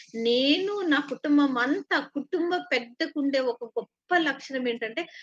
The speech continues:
కుటుంబాన్ని కూడా కట్టేవాడు. కుటుంబాన్ని క్రీస్తుని బండ మీద కట్టే వాళ్ళ కింద మనకిక్కడ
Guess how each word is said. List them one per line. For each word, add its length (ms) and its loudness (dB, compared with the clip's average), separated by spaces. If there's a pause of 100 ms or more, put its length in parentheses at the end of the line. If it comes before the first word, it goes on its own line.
(240)
కుటుంబాన్ని 680 2
కూడా 220 -6
కట్టేవాడు. 640 -10 (200)
కుటుంబాన్ని 760 0 (240)
క్రీస్తుని 580 2
బండ 320 -2
మీద 300 4
కట్టే 340 0
వాళ్ళ 340 2
కింద 240 4
మనకిక్కడ 500 -2